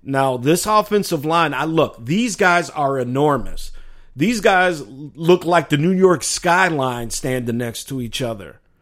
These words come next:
And Fil-, Filet or whatever his name is on the outside, the, the youngster, six-foot-eight,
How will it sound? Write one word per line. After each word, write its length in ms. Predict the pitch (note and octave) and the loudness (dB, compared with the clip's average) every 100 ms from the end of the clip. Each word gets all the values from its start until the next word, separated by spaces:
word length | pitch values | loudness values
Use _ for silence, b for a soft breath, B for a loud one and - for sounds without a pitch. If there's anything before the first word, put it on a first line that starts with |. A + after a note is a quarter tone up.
| _ _ _ - | _ _ _ -8
And 400 | B2+ B2 A#2+ A2 | -4 -4 -4 -8
Fil-, 340 | - B2+ C3 | -6 -6 -6
Filet 520 | - B2 C3 E3+ G3 | -8 -8 0 4 4
or 100 | F#3+ | 4
whatever 400 | E3+ D#3+ E3+ E3+ | 2 2 2 2
his 220 | F3 F3+ E3+ | 2 2 0
name 260 | F3+ F3 | -2 0
is 160 | F3 D#3+ | -2 -2
on 100 | D3+ | -2
the 120 | D3 | 0
outside, 840 | D3+ E3 - E3 D#3+ D#3+ D#3+ C#3+ C3+ | -2 -2 -2 0 2 0 -2 -6 -6
the, 260 | C#3 C3 | -6 -6
the 240 | C3 B2 C3 | -12 -4 0
youngster, 560 | C#3 D#3 D#3 - E3+ | 2 2 2 -2 -2
six-foot-eight, 1160 | D3 - - G3 - - F#3 F3 - D#3+ F3+ F3+ | 0 -2 0 0 0 0 0 0 0 2 4 2